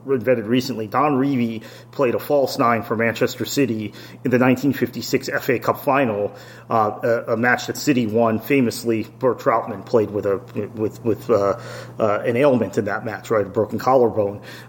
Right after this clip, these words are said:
Um, there were no substitutions in those, uh, days. But Revie actually was a really innovative player and then manager,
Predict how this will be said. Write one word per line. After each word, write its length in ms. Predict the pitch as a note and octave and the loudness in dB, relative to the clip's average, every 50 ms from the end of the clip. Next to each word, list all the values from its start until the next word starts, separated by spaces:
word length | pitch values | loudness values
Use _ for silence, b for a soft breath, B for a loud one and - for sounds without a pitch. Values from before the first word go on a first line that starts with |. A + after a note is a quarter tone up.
| - | -2
Um, 380 | A2+ A2 G#2+ G#2 G#2 G2+ F#2+ - - - - | 0 0 2 2 0 -2 -4 -8 -12 -2 2
there 100 | B2 A2 | 2 2
were 80 | A2 | 4
no 80 | A2+ A2+ | 2 0
substitutions 720 | - - B2 - - A2 - - C3 A#2+ - A#2 G#2 - | 4 4 2 2 2 -4 0 2 2 2 2 0 -2 -2
in 80 | A#2 G#2+ | -4 -2
those, 280 | G2 G#2 G2+ - - A#2 A#2+ - | -2 -4 -4 -6 -10 -12 -8 -6
uh, 160 | B2 A2 G#2 G#2+ | -2 -2 -2 0
days. 340 | - B2+ A2+ G2+ G2 - | 2 2 2 2 0 -4
But 200 | - - A#2+ B B B B B B - | 0 0 0 B B B B B B -2
Revie 440 | A#2 E3+ A3 B3 A#3 A3 G3+ D#3 D3 | 0 2 2 2 2 2 2 2 2
actually 340 | C#3 D3 - - - C3+ A2+ | 2 0 -2 -2 -2 -2 0
was 160 | A2+ A2 G#2 | 0 -2 -4
a 320 | G#2+ A2 C#3 - - - | -4 -8 -10 -2 0 0
really 460 | B2 A2+ A#2 C3+ F3 G3 F#3+ E3+ D#3 | 0 0 -2 0 2 2 4 4 2
innovative 880 | C#3+ - D#3 D3 D3 C3+ G#2+ A#2+ B2 B2 A#2+ A#2+ A#2 G#2+ F#2+ - - - | 0 2 2 2 2 2 2 4 2 4 4 4 2 2 0 -4 -12 -18
player 320 | - - D3+ D#3 D#3 D#3 | -6 -2 0 0 2 2
and 380 | E3 D#3 C3+ C3 C#3 B2 B2 A#2+ | 2 0 0 -2 -2 -2 0 0
then 180 | B2 A#2+ A#2+ A#2 | 0 0 0 -2
manager, 640 | A#2+ B2 C3 C3+ C#3+ C3 A#2 - - A2 G#2 G#2 | 0 0 0 2 0 0 -2 -2 -6 -8 -8 -10